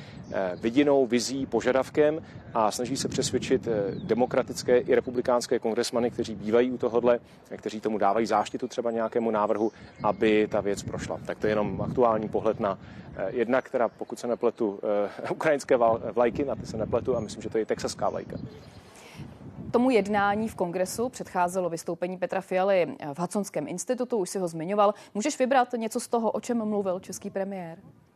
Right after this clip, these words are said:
Speaker 1: To byla velmi zajímavá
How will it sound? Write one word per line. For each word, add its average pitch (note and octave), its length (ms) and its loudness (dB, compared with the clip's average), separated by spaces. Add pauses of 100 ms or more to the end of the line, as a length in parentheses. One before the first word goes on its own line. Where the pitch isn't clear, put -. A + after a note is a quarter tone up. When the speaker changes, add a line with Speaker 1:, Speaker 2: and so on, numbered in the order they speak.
(1900)
Speaker 1:
To A#2+ 60 -8
byla F3+ 160 4
velmi D3 200 4
zajímavá D#3+ 680 6